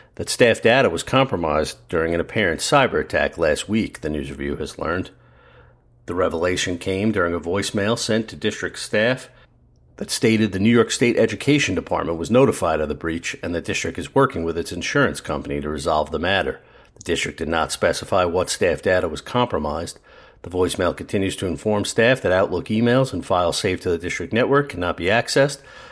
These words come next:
and that cell phones can't be connected to the district Wi-Fi network. A separate instructional network is functioning, the district added. The schools will be temporarily halting instructional staff observation as district officials continue to navigate the cyber incident,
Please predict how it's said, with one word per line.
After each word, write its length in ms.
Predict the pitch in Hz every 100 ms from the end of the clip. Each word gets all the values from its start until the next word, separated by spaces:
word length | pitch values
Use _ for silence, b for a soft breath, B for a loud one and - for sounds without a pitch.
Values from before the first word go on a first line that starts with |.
| B 117
and 80 |
that 120 | 123 -
cell 200 | 156 -
phones 260 | 78 78
can't 240 | - 76 80
be 80 |
connected 440 | - 85 101 82 -
to 80 | 78
the 80 | 71
district 340 | 73 - 69
Wi-Fi 440 | 90 98 82 78 73
network. 460 | 78 - 71 - - B B B
A 60 | -
separate 340 | 104 - -
instructional 500 | - 131 123 - 117
network 360 | 123 120 123 104
is 100 | -
functioning, 500 | 139 123 - 73 71
the 60 |
district 460 | 69 71 - - -
added. 340 | - 73 71 - B B B
The 80 | -
schools 380 | - - 82 80
will 80 | 80
be 140 | 76
temporarily 640 | - 90 78 82 78 78 71
halting 400 | 98 95 110 95
instructional 580 | - - 90 - 82
staff 340 | 76 113 95 98
observation 680 | 90 - 80 104 113 143 113
as 100 | -
district 380 | - - -
officials 480 | - - 110 - 98
continue 420 | - - 151 120
to 80 | 78
navigate 500 | 78 78 76 82 82
the 60 | -
cyber 420 | - 85 78 92
incident, 400 | 123 - -